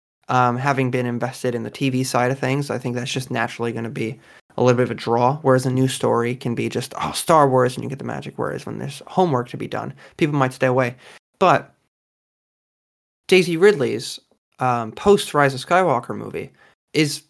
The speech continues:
like, a ninety-nine percent go. It's apparently supposed to start filming in June, um, in, here in the U K.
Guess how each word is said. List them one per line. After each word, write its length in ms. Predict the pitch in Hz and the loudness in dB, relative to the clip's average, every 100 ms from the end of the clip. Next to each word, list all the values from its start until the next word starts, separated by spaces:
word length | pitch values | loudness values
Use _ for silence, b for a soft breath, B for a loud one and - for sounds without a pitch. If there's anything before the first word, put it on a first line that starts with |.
| _ | _
like, 300 | - - - | -14 -12 -4
a 60 | 151 | 0
ninety-nine 580 | 170 170 180 165 156 156 | 4 2 2 0 -2 -4
percent 400 | 147 - 156 143 | -6 -4 -4 0
go. 300 | 180 123 - | 2 2 -2
It's 200 | 139 139 | -6 -6
apparently 380 | - 180 170 156 | -4 -2 -2 -4
supposed 300 | 143 160 151 | -2 -2 -2
to 60 | - | -2
start 220 | 156 - | -2 0
filming 300 | 160 139 139 | -2 -2 -2
in 120 | 135 | -4
June, 320 | 160 180 - - _ _ _ _ _ _ - | -4 -8 -10 -20 _ _ _ _ _ _ 2
um, 540 | 123 127 123 120 - - | 4 6 4 0 -4 -2
in, 180 | 143 147 | 2 2
here 200 | 156 151 | 2 2
in 100 | 139 | 2
the 80 | 135 | 2
U 140 | 131 | 0
K. 380 | 131 190 - 131 | 0 0 0 -4